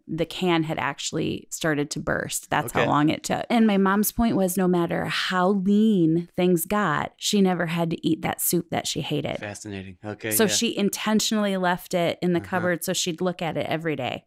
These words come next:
Speaker 2: Uh-huh.
Speaker 1: So, yeah,
Speaker 2: Yeah.
Speaker 1: perspective, I guess.
Speaker 2: We should all do something like that.
Speaker 1: Mm-hmm.
Speaker 2: Have some little item,
Speaker 1: Mm-hmm.
Speaker 2: physical reminder.
Speaker 1: Something you absolutely hate to
Speaker 2: Yeah.
Speaker 1: eat that could just sit there and remind you you've never been hungry enough
Speaker 2: Mm-hmm.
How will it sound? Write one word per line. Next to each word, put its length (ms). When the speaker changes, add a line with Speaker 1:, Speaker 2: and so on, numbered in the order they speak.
Speaker 2:
Uh-huh. 460
Speaker 1:
So, 540
yeah, 260
Speaker 2:
Yeah. 80
Speaker 1:
perspective, 640
I 100
guess. 580
Speaker 2:
We 120
should 160
all 160
do 100
something 260
like 180
that. 180
Speaker 1:
Mm-hmm. 380
Speaker 2:
Have 180
some 240
little 280
item, 460
Speaker 1:
Mm-hmm. 280
Speaker 2:
physical 340
reminder. 440
Speaker 1:
Something 400
you 280
absolutely 880
hate 800
to 180
Speaker 2:
Yeah. 180
Speaker 1:
eat 180
that 200
could 180
just 240
sit 220
there 200
and 120
remind 320
you 80
you've 240
never 480
been 140
hungry 400
enough 560
Speaker 2:
Mm-hmm. 300